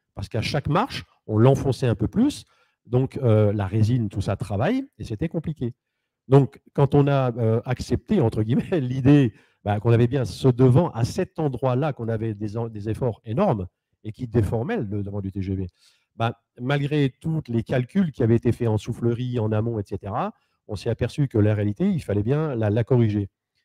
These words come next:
Et pour ce faire, les gens de l'atelier qui étaient là pour, euh, travailler, pour entretenir la rame tous les soirs, ont pris des planches de bois, des planches de contreplaqué, ont renforcé par l'intérieur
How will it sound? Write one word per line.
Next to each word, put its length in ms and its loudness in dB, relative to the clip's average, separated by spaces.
Et 80 -2
pour 160 0
ce 140 2
faire, 320 -2
les 200 0
gens 300 -2
de 160 -2
l'atelier 640 0
qui 100 -12
étaient 200 -2
là 260 -2
pour, 360 -2
euh, 220 0
travailler, 480 -2
pour 200 -6
entretenir 500 -2
la 80 -2
rame 240 -4
tous 140 -10
les 100 -4
soirs, 320 -4
ont 100 0
pris 500 -4
des 180 0
planches 320 0
de 120 -4
bois, 340 -4
des 120 -6
planches 240 -4
de 80 -6
contreplaqué, 720 -6
ont 140 4
renforcé 760 0
par 220 -10
l'intérieur 800 2